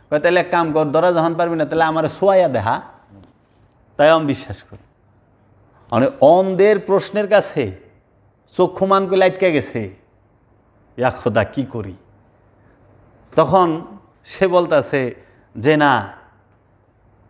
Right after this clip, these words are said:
রোদ আছে কিন্তু সোয়ান যায় না।" কয়, "তাও বিশ্বাস করি না।"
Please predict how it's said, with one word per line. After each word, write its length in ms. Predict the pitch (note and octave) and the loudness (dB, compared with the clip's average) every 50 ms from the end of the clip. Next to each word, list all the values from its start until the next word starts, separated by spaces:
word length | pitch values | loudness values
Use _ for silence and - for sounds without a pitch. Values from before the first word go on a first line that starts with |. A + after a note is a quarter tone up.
| _ _ _ _ _ _ _ _ _ _ _ _ _ _ - | _ _ _ _ _ _ _ _ _ _ _ _ _ _ -2
রোদ 300 | C3 B2 E3 G#3 G#3 E3+ | 2 4 6 6 4 4
আছে 260 | E3+ D3 - - D#3 C#3 | 2 0 0 -2 -4 -4
কিন্তু 200 | D#3 D#3 D#3 D#3 | -6 -6 -8 -6
সোয়ান 320 | - - F#3 E3+ D#3 C3+ | -4 -2 0 0 0 0
যায় 120 | A#2+ B2 | -2 -2
না।" 160 | A#2+ A#2 A2+ A2 | -4 -4 -6 -2
কয়, 160 | - D3 D3 | -2 -2 -2
"তাও 300 | - - D3+ D#3+ E3+ E3 | 0 2 2 2 2 2
বিশ্বাস 340 | D3 C#3 - - A#2+ G#2+ - | -2 -4 -6 -8 -10 -10 -10
করি 240 | - G#2+ G2+ F#2+ | -10 -12 -12 -12
না।" 80 | F#2+ | -14